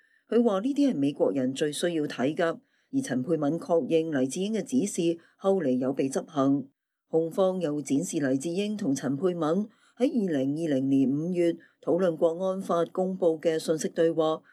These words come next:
陳沛敏指黎智英曾經反映擔心法例會對法治、人權同新聞機構等造成影響，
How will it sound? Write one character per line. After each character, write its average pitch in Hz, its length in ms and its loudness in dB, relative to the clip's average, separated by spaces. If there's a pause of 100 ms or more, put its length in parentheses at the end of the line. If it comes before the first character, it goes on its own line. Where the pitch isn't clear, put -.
(160)
陳 170 200 -4
沛 220 160 0
敏 202 260 0
指 160 140 -4
黎 170 400 2
智 139 100 -4
英 247 180 2
曾 247 240 0
經 220 160 -2
反 160 360 -2
映 175 260 0 (260)
擔 196 320 -2
心 202 240 -2
法 185 200 -4
例 156 200 2
會 156 160 -2
對 170 160 2
法 170 280 -2
治、 160 180 -8 (240)
人 135 260 -2
權 143 320 -2 (280)
同 160 200 -2
新 269 140 0
聞 165 240 0
機 196 180 2
構 160 240 -2
等 147 280 -2
造 156 180 0
成 131 220 -2
影 151 180 -2
響， 185 340 0